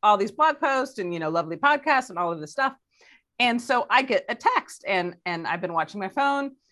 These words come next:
uh, for other stuff that I needed coming in. And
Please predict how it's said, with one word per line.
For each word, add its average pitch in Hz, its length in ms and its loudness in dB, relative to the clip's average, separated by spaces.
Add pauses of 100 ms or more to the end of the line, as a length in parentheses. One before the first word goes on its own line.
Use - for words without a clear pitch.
(300)
uh, 180 260 8
for - 260 -4
other 208 380 4
stuff 202 340 -2
that 196 80 -2
I 185 60 -4
needed 175 260 -8
coming 196 240 -8
in. 311 240 -2 (140)
And 202 260 0